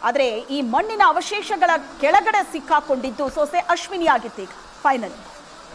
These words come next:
ಆಕೆಯನ್ನ ರಕ್ಷಣೆ ಮಾಡೋದಕ್ಕೆ ಕಾರ್ಯಾಚರಣೆ ನಡೀತಾ ಇತ್ತು. ಈಗ ಆಕೆಯನ್ನ ಆ ಮಣ್ಣಿನ ಅವಶೇಷಗಳ ಅಡಿಯಲ್ಲಿ ಸಿಕ್ಕಾಕೊಂಡಿದ್ದ ಅಶ್ವಿನಿಯನ್ನ ಹೊರಗಡೆ ತೆಗೆದಿದ್ದಾರೆ.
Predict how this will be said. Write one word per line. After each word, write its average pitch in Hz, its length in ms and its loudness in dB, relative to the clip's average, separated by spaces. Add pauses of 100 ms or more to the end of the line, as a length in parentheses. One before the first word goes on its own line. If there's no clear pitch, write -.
(480)
ಆಕೆಯನ್ನ 466 580 6
ರಕ್ಷಣೆ 427 340 2
ಮಾಡೋದಕ್ಕೆ 381 560 2
ಕಾರ್ಯಾಚರಣೆ 359 680 2
ನಡೀತಾ 427 420 2
ಇತ್ತು. - 240 -6 (1300)
ಈಗ 285 120 2 (180)
ಆಕೆಯನ್ನ 349 580 2 (360)
ಆ 294 100 6
ಮಣ್ಣಿನ 381 600 0 (600)
ಅವಶೇಷಗಳ 415 760 2 (600)
ಅಡಿಯಲ್ಲಿ 453 500 2
ಸಿಕ್ಕಾಕೊಂಡಿದ್ದ 359 640 0 (140)
ಅಶ್ವಿನಿಯನ್ನ 285 640 0 (500)
ಹೊರಗಡೆ 285 380 4
ತೆಗೆದಿದ್ದಾರೆ. 214 540 -4